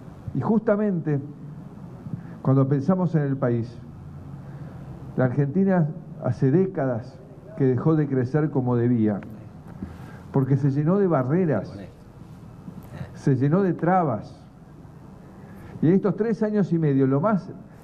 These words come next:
importante que hemos hecho es encarar la primer barrera, que es la de las cosas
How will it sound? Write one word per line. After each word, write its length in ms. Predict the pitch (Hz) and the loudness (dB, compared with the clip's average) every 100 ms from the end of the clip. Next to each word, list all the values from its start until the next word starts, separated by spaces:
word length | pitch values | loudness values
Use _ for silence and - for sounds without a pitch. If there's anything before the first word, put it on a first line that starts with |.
| - | -6
importante 720 | - 165 156 156 175 196 180 | 2 2 4 2 2 0 0
que 80 | 156 | 2
hemos 240 | 156 139 170 | 2 2 2
hecho 360 | 139 143 104 - - - - - - - - - - - - - - | 0 -2 -4 -6 -14 -20 -20 -20 -20 -20 -20 -20 -20 -20 -18 -18 -2
es 180 | 143 139 | 0 2
encarar 400 | 160 151 160 190 | 2 2 2 4
la 240 | 196 156 | 2 2
primer 380 | 170 160 180 233 180 | 2 4 4 0 0
barrera, 440 | 135 110 110 101 87 - - - - - - - - - - - - - - - - - - - - | 0 0 0 -2 -6 -10 -20 -20 -20 -20 -20 -20 -20 -20 -18 -18 -18 -18 -18 -18 -18 -18 -18 -12 2
que 180 | 170 | 2
es 200 | 208 - - - - - - - | 2 -4 -14 -20 -20 -20 -20 0
la 100 | 135 | 4
de 100 | 143 | 4
las 180 | 151 - | 4 0
cosas 640 | 208 214 208 196 - - | 0 2 2 0 -2 -10